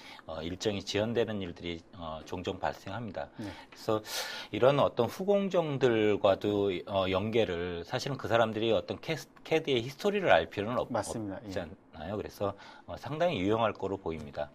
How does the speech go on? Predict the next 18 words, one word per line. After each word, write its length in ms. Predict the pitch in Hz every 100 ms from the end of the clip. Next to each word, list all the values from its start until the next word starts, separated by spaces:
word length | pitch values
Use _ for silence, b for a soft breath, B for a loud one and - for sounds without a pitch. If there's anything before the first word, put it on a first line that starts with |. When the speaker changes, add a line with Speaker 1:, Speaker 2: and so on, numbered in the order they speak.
| -
Speaker 1:
음. 180 | - 85
Speaker 2:
그러니까 260 | 82 139 127
에프엠엑스가 760 | 143 156 147 143 143 139 131
그 500 | - 104 98 95 95 92
개발이 380 | - 120 131
된 360 | 127 113 107 104
배경, 460 | 101 110 120 113 107
가장 280 | - 107 120
큰 160 | 139
배경 240 | 113 110 101
중에 100 | 98
하나가 220 | 98 98
지금 160 | 107
말씀하신 440 | 95 - 107 98 95
그런 220 | 101 104
부분입니다. 420 | 95 90 85 82
Speaker 1:
음. 280 | - - 92
Speaker 2:
실제로 500 | 147 147 147 156 147